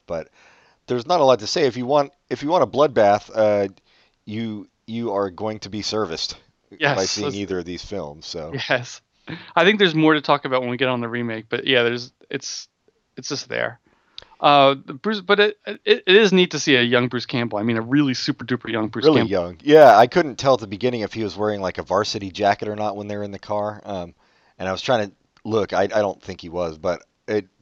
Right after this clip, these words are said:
Speaker 1: did seem like they were positing he was in high school or, or college or something.
Speaker 2: Yeah, yeah. It, it wouldn't, it, it wouldn't have been out of place.
Speaker 1: And, uh,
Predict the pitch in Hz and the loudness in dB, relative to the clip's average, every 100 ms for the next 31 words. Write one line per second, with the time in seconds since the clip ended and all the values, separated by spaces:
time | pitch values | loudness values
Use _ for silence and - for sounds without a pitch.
0 | _ 123 104 - - 110 98 90 95 82 | _ -6 -6 -6 -8 -6 -6 -6 -6 -2
1 | 95 95 90 87 90 80 82 76 90 - | 0 0 -2 -12 -12 -10 -12 -8 -8 -8
2 | 92 82 78 76 78 85 76 71 _ _ | -12 -10 -10 -12 -10 -10 -10 -14 _ _
3 | _ _ - 92 82 71 76 73 76 71 | _ _ -4 -2 -2 -6 -14 -16 -16 -18
4 | 78 156 110 117 - - 131 107 117 - | 0 2 2 0 -10 -2 -2 -2 -6 -18
5 | _ - 127 131 - 127 123 131 123 - | _ -4 -2 -4 -8 -4 0 2 2 0
6 | - - - _ - 131 143 127 120 110 | -8 -10 -10 _ -4 2 4 4 2 0
7 | 107 127 110 - - _ _ - _ _ | -2 -4 -4 -8 -18 _ _ -20 _ _
8 | _ _ _ - - 101 95 90 85 80 | _ _ _ -20 -10 -8 -6 -6 -6 -8